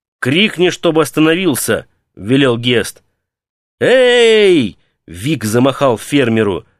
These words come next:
«Эй!» Мотоблок скрылся за строением, двигатель на время стих. Потом луч прожектора снова запрыгал вдоль обрывистого края,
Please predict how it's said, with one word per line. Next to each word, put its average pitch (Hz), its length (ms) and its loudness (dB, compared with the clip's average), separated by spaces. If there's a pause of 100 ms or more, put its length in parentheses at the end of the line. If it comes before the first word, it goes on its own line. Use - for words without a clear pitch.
(140)
«Эй!» 208 1400 2 (1120)
Мотоблок 113 680 -2
скрылся 175 680 -4
за 127 160 -2
строением, 175 800 -2 (400)
двигатель 175 800 -4
на 156 160 2
время 127 340 0
стих. - 640 -12 (1000)
Потом 151 640 0
луч 135 380 -4
прожектора 151 640 -2
снова 147 440 0
запрыгал 131 600 0
вдоль 113 320 0
обрывистого 113 600 -4
края, 170 460 -2